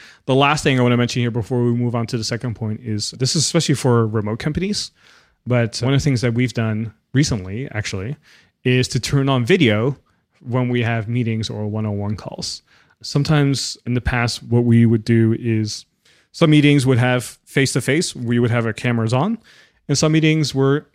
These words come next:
quote-unquote anonymous, where we can just hop on the phone and then show up for the meeting. And now we require actually everybody to turn on their cameras for most of the meetings.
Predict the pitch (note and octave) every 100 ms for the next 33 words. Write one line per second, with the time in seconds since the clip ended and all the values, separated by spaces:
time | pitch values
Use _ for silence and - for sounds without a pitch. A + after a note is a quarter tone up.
0 | - D3+ D3 D#3+ - C3 D3+ F#3 B2 B2+
1 | - A#2+ A#2+ A#2 B2 A#2+ A#2+ - A#2+ B2
2 | A#2+ A2+ A2 A2 A2 _ _ _ _ _
3 | - A#2+ A2 B2+ A2 A2 A#2 G#2+ A2+ G#2
4 | - - _ _ _ _ _ _ _ -
5 | - B2+ B2 B2 - C#3+ C#3 B2 B2+ A#2
6 | A#2+ - C3 A2+ B2+ - A#2+ A#2+ B2+ A#2
7 | A#2 G#2+ A#2+ A2 A#2+ A#2 A2+ G#2+ - A2+
8 | A2+ G2+ - A2+ G#2 B2+ B2+ G#2 G2 G2+
9 | G2+ - -